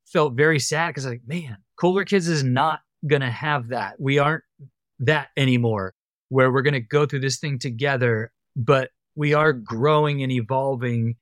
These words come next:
in this way that is different. Yeah, I don't know. I just, I, I remember actually even, uh, years later, like, somebody saying,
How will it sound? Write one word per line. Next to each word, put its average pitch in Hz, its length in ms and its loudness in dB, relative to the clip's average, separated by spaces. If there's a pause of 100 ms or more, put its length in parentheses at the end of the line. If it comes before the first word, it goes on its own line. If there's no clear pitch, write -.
in 135 180 0
this 127 220 0
way 131 320 0
that 123 180 -2
is 120 180 -2
different. 120 520 0 (340)
Yeah, 139 300 2 (120)
I 165 100 -2
don't 202 100 2
know. 175 200 2 (260)
I 170 60 4
just, 175 300 4
I, 160 200 -10
I 160 120 2
remember 196 420 6
actually 180 300 0
even, 160 200 -4
uh, 135 320 -6
years 151 320 2
later, 139 460 0
like, 123 180 0
somebody 151 320 -2
saying, 139 380 -6